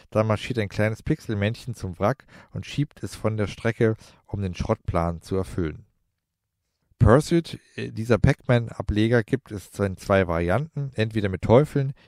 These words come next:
die den Spieler verfolgen, oder in Hase- und Wolf-Manier, also ja, mit einem Langohr, der von Isegrim gejagt wird.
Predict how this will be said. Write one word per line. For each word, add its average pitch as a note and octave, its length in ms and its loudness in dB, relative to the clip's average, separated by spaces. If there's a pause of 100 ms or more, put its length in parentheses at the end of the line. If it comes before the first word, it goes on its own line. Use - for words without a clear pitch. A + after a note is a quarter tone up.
(100)
die A2 60 -4
den G#2 80 -4
Spieler B2+ 340 -2
verfolgen, A2+ 640 2 (260)
oder A2 280 2
in F#2 160 -2
Hase- G#2 260 2
und F#2+ 160 -10
Wolf-Manier, G#2 840 0 (280)
also F#2+ 420 2
ja, F#2+ 200 2
mit F#2 180 -6
einem F2 300 -6
Langohr, F2+ 600 -2 (400)
der F#2+ 100 -2
von G2+ 160 -8
Isegrim A2 420 -6
gejagt F2+ 460 -2
wird. - 280 -2